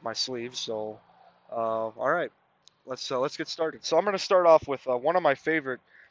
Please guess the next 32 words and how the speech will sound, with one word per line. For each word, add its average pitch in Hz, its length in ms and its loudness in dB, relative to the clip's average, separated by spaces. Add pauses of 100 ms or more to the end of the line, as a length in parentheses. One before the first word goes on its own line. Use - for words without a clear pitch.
(280)
uh, 123 220 6
apprehensions 139 680 0
that 139 120 -2
I 120 100 0
made. 123 340 -6
It 123 60 -10
was 123 140 -12
at 147 160 0
the, 135 200 -8
uh, 117 120 -6 (500)
it's - 100 -6
at 214 80 0
the 196 60 -10
security 208 460 -2
company 170 360 -4
where 151 160 -2
I 143 100 4
eventually 139 340 -8
got 123 200 -2
promoted 131 360 -8
at 110 100 -10
the 120 120 -12
age 117 140 -12
of 113 100 -20
twenty, 113 420 -14 (460)
and 120 160 -4
I 120 80 0
was 123 160 -4
over 147 260 -2
at 135 60 -4
a 127 40 -8
store, 117 420 -12